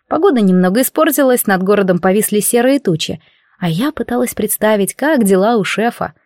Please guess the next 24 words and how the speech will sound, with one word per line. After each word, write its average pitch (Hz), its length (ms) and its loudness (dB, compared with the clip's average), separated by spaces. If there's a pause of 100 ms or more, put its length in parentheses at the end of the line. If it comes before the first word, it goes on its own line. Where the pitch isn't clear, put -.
(260)
удалось 233 560 2
ли 240 100 2
найти 240 380 0
свидетелей 220 840 0
и 220 160 0
их 196 100 0
допросить. 214 640 -2 (1300)
По 180 120 -2
пути 196 320 0
заметила 202 460 0
магазин 185 460 2
нижнего 196 380 2
белья, 175 440 0
и 151 40 -8
пришлось 233 460 -2 (300)
потратиться 208 680 0
на 190 120 2
самое 220 400 0
необходимое. 190 840 0 (500)
Рассел 262 320 0
сказал, 247 380 2
что - 180 -2
зарплаты 240 400 0
хватает, 226 580 0